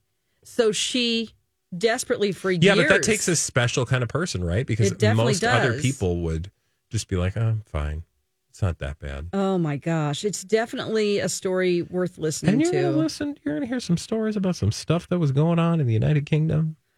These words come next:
Speaker 1: Oh God.
Speaker 2: That's just mm.
Speaker 1: Anyway, it's on our show links page, a link to, um, In the Dark is the series from The New Yorker,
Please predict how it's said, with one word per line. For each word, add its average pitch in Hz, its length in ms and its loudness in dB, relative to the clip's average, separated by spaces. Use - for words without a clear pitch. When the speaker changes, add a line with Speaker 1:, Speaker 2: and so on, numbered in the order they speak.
Speaker 1:
Oh 185 260 -2
God. - 420 -18
Speaker 2:
That's 143 260 -8
just - 300 -18
mm. 104 200 2
Speaker 1:
Anyway, 254 320 4
it's 226 180 2
on 254 120 0
our 311 100 0
show 226 200 0
links 202 220 0
page, 180 460 0
a - 100 -2
link 190 300 0
to, 180 600 2
um, 160 580 -2
In 220 180 0
the 233 60 2
Dark 180 340 0
is 185 140 -2
the 170 80 -2
series 160 540 0
from 160 160 -2
The 156 80 2
New 151 200 2
Yorker, 147 600 -2